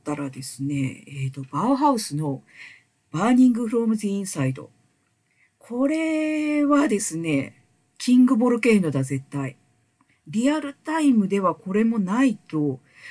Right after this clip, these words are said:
思うんだけど、えーと、そう、バウハウス他のアルバムも持ってるんですが、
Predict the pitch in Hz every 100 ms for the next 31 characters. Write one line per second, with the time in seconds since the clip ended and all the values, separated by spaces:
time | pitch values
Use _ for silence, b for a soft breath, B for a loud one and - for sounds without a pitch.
0 | B B 160 160 156 196 254 240 180 151
1 | 143 135 139 143 - 139 135 156 180 175
2 | 147 _ b b b b b b 160 180
3 | 202 202 202 196 196 190 - 175 185 -
4 | 165 117 - 208 285 349 320 269 214 180
5 | - 294 302 302 294 294 285 294 269 269
6 | 262 240 240 269 _ 175 160 151 139 143
7 | - 135 156 139